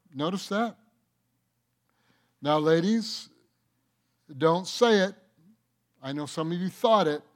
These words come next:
I now have proof all the bad stuff comes from you, pointing to your husband.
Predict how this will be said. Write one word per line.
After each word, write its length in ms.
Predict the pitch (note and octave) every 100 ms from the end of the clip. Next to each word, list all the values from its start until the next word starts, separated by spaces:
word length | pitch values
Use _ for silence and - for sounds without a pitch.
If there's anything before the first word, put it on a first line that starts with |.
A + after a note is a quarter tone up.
| _ _ _ _ _ _ _ _ _ _ _ _ _ _ _ -
I 140 | D#3
now 320 | D#3+ E3+ F#3
have 300 | F#3 F#3+ F#3
proof 520 | - G3+ D3 C3 - -
all 200 | D#3 D3+
the 100 | C#3
bad 440 | A2 D3+ D#3 D#3+
stuff 500 | - - C3+ B2 A#2+ _ _ _ _ _ -
comes 300 | D#3 D#3 C#3
from 280 | - D3+ D3
you, 220 | D3+ B2
pointing 400 | - D3+ C#3+ B2+
to 40 |
your 140 | B2+ B2
husband. 380 | C#3+ G#2+ G#2